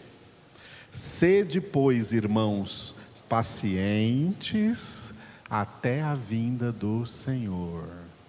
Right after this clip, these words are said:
Aleluia. Nós somos, temos que ser pacientes.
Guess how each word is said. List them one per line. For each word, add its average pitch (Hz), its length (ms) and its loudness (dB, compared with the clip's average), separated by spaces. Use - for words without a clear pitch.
Aleluia. 110 500 0
Nós 107 280 -2
somos, 117 640 -2
temos 117 340 -2
que - 120 -8
ser 113 300 -2
pacientes. 104 1800 -4